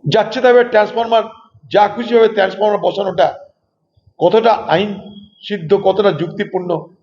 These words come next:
এ ভাবনার দরকার আছে বলে মনে করি। রাষ্ট্রপতি তো সরকারের কথা বলে, রাষ্ট্রপতির নিজের কিছু ভাষণ থাকে না। এটা সরকারের এজেন্ডা আমরা জানি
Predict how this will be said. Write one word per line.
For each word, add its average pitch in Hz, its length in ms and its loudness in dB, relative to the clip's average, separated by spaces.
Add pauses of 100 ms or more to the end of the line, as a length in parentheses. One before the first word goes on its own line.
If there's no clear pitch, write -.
(140)
এ 165 120 2
ভাবনার 165 420 2
দরকার 143 280 0
আছে 139 160 -6
বলে 175 140 -4
মনে 185 180 -16
করি। - 220 -20
রাষ্ট্রপতি 190 460 -4
তো 208 120 0
সরকারের 196 480 0
কথা 190 180 2
বলে, 190 320 2
রাষ্ট্রপতির 160 440 -6
নিজের 156 260 -6
কিছু 170 180 -10
ভাষণ 156 300 -2
থাকে 185 180 0
না। 196 120 -2 (680)
এটা 196 200 2
সরকারের 208 420 2
এজেন্ডা 220 340 0
আমরা 220 160 0
জানি 202 280 0